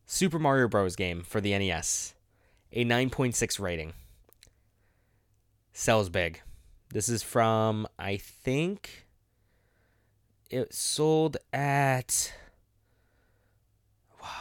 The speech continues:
what was it? What's that big one? Heritage Auctions. Yes, Heritage Auctions. It sold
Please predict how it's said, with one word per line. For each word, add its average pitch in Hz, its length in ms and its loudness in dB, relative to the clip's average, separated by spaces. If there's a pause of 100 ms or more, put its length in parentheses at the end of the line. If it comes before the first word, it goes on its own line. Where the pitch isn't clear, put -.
(100)
what - 100 -14
was - 160 -8
it? - 180 -18
What's - 160 -10
that 151 140 -4
big 151 140 0
one? 156 220 0 (1000)
Heritage 131 380 6
Auctions. - 600 -2 (680)
Yes, - 280 -2
Heritage 110 360 2
Auctions. - 540 -6 (2000)
It 196 160 6
sold 107 520 4